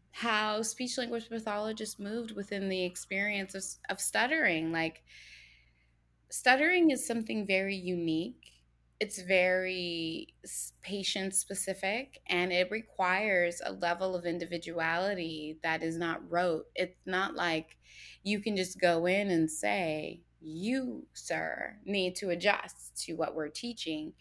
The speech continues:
It was more like, "You, sir, have a stuttering problem. How can I help you get to the point that you want to get to as a communicator?" And I think that that's what Ashley's motivation was,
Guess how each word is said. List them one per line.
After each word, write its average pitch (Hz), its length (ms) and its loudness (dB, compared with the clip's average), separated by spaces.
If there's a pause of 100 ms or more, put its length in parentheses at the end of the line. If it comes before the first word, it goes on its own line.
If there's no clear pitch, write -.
(500)
It 311 160 4
was 294 200 -2
more 214 400 0
like, 170 600 0 (720)
"You, 226 340 2
sir, 170 440 0
have 180 200 -2
a 175 60 -2
stuttering 165 520 -2
problem. - 680 -6 (960)
How 320 240 2
can 349 160 -2
I 302 40 4
help 247 280 -4
you 220 80 -6
get 202 240 -6
to - 100 -12
the 196 100 -10
point 180 480 -4 (120)
that 180 120 -6
you 196 200 -4
want 185 380 -2 (300)
to 196 120 -6
get - 280 2
to - 340 -10 (640)
as 180 220 4
a 175 40 -4
communicator?" 180 960 -6 (480)
And 202 200 2
I 202 160 2
think 240 340 -4
that 208 140 -4
that's 185 300 0
what 180 280 -2
Ashley's 175 580 0
motivation 156 720 -4
was, - 720 -10